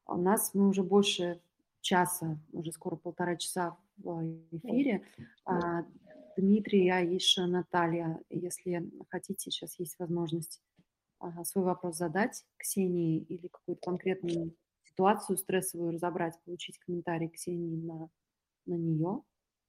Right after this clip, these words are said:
Speaker 1: Я могу вам включить микрофон. Для этого вам нужно поднять руку,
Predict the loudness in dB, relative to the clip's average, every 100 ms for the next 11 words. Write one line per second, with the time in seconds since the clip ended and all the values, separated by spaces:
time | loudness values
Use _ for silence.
0 | _ _ _ _ -6 -2 0 0 -2 -2
1 | -2 -2 -2 -4 -4 -6 -4 -2 -4 _
2 | _ _ _ _ 0 0 2 0 0 0
3 | -2 -4 -6 -2 -4 -2 -8 -6 -8